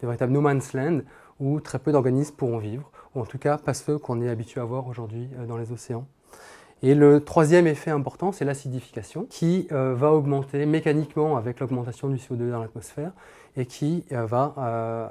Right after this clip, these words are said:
avoir des impacts qu'on n'est pas, pas capable d'anticiper parce qu'on les comprend mal aujourd'hui.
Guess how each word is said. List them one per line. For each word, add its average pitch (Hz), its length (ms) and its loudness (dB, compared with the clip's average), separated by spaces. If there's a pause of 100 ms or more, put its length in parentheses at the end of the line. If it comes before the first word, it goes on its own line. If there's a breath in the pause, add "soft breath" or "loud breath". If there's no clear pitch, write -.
avoir 135 220 -2
des 131 140 0
impacts 175 360 -8
qu'on 135 140 -6
n'est 127 140 -4 (280)
pas, 170 220 -2 (320)
pas 190 100 2
capable 156 380 -2
d'anticiper - 460 -6
parce - 120 -14
qu'on 143 100 -2
les 131 60 2
comprend 135 320 -2
mal 139 220 4
aujourd'hui. 117 380 -2